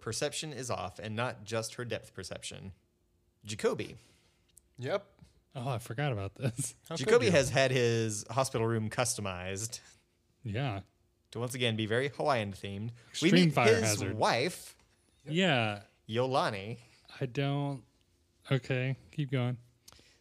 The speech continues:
Speaker 1: Says, "This is my wife, Yolani. She, she watches our house."
Speaker 3: In
Speaker 1: She watches their house in Hawaii.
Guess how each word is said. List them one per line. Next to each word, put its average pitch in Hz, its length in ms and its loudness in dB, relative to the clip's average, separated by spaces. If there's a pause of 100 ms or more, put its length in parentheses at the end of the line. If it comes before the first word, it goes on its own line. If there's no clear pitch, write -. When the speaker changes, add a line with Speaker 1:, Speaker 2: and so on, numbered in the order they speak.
Speaker 1:
Says, 117 120 -6
"This 143 80 -2
is 185 80 -6
my 175 140 2
wife, 151 220 4
Yolani. 123 420 0
She, 131 520 -4
she - 120 -4
watches 139 320 0
our 117 160 0
house." 110 640 -4 (880)
Speaker 3:
In 110 560 -2
Speaker 1:
She 143 80 -4
watches 135 240 2
their 110 140 -2
house 107 200 0
in 101 80 -6
Hawaii. 98 440 -6